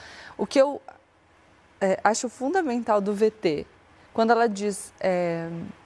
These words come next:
"Eu, eu não, não quero esse lugar do sofrimento. Você foi criado por uma mãe solo, eu também, meu pai não nos abandonou, mas meu pai morreu, nós éramos muito jovens." E durante muito tempo eu contei a história do sacrifício da minha mãe como algo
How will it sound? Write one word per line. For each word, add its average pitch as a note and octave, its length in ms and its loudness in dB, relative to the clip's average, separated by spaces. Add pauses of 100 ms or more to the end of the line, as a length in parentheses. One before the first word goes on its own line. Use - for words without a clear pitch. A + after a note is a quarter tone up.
(220)
"Eu, A3+ 200 4
eu - 140 -2
não, C#4+ 120 -4 (140)
não C4+ 160 0
quero A#3 500 2
esse F3 220 -6
lugar F3 320 0
do - 100 -14
sofrimento. E3 680 -6 (400)
Você G3+ 560 4 (320)
foi G3+ 180 2
criado F#3+ 300 0
por F#3 100 -8
uma F#3 120 -2
mãe F#3 180 -4
solo, C4 280 4
eu C4+ 140 4
também, C4+ 420 -2
meu C4+ 180 -4
pai C#4+ 120 -2
não C#4 200 -4
nos C4+ 180 -2
abandonou, B3+ 420 0
mas C#4 160 -4
meu D4 80 -2
pai C#4 140 -2
morreu, C4+ 560 0
nós A#3 180 -2
éramos A#3 280 0
muito A#3+ 260 -6
jovens." G3 440 0 (320)
E - 40 -4
durante C#4 300 0
muito G4+ 200 0
tempo E4 260 0
eu C4+ 80 4
contei B3 440 2
a - 40 6
história A#3+ 380 2
do G3+ 120 -4
sacrifício A3 680 -4
da F#3 140 0
minha E3+ 160 -4
mãe G3+ 400 -4 (400)
como D#4+ 260 4
algo F4 380 2